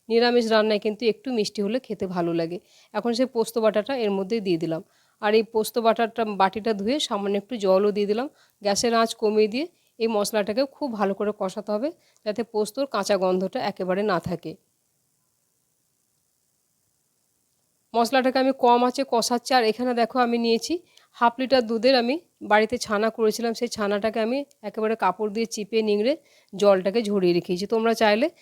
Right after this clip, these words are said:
সামান্য একটু পনিরও এইভাবে হাত দিয়ে ম্যাশ করে নিতে পারো বা গ্রেট করেও দিতে পারো, বা ছানা পনির যদি কিছুই না থাকে, তাহলেও তোমরা এইভাবে পটলটা রান্না করে দেখবে, খেতে কিন্তু খুবই ভালো লাগে। খুব সুন্দর করে মশলাটা যখন কষানো হয়ে গেছে, তখন সেই ছানাটা দিয়ে দিলাম, জল ঝরানো ছানাটা।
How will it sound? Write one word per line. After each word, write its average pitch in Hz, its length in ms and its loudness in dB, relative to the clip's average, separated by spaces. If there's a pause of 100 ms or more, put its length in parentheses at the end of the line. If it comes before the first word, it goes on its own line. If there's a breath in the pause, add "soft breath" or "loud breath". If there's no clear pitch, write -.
(140)
সামান্য 226 360 2
একটু 233 200 -4
পনিরও 226 420 2
এইভাবে 220 300 4
হাত 202 220 0
দিয়ে 214 180 2
ম্যাশ 190 240 0
করে 220 200 -4
নিতে 240 220 -4
পারো 247 240 0
বা 240 140 0
গ্রেট 196 280 0
করেও 214 220 0
দিতে 196 220 -6
পারো, 165 220 -2 (420 soft breath)
বা 233 100 4
ছানা 226 340 2
পনির 254 280 0
যদি 247 200 -2
কিছুই 269 360 -4
না 247 180 2
থাকে, 220 240 -6
তাহলেও 226 360 0
তোমরা 233 260 -2
এইভাবে 220 380 2
পটলটা 214 400 -4
রান্না 196 280 0
করে 214 180 -2
দেখবে, 214 260 -2 (360 soft breath)
খেতে 220 240 -2
কিন্তু 226 240 0
খুবই 226 300 -4
ভালো 175 260 2
লাগে। 165 260 -2 (1160)
খুব 269 80 -6
সুন্দর 254 300 0
করে 262 140 2
মশলাটা 247 400 2
যখন 247 240 0
কষানো 247 360 0
হয়ে 233 160 2
গেছে, 240 180 0
তখন 233 260 -6
সেই 220 160 -2
ছানাটা 208 420 -2
দিয়ে 214 160 0
দিলাম, 220 260 -2
জল 202 200 2
ঝরানো 208 260 0
ছানাটা। 202 400 -4